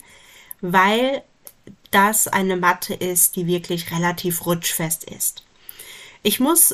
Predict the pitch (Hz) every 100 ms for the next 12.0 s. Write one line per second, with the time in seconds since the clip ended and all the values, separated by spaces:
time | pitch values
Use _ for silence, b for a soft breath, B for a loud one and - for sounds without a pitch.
0 | - 202 214 240 247 - 226 220 - 202
1 | 196 202 - 190 180 185 - 190 196 202
2 | 190 180 180 180 180 180 180 220 240 226
3 | 214 - 214 190 185 - 180 170 165 175
4 | 247 247 226 208 202 190 196 202 196 -
5 | 208 202 - 185 - - 190 190 - 190
6 | 185 185 185 180 - 233 254 262 262 -
7 | 247 247 - B B B B - 190 185
8 | 185 185 165 175 196 202 190 180 180 180
9 | 175 175 185 - 175 170 180 175 170 175
10 | 170 - 170 - 175 - 165 165 185 196
11 | 190 175 170 165 165 - - 165 165 -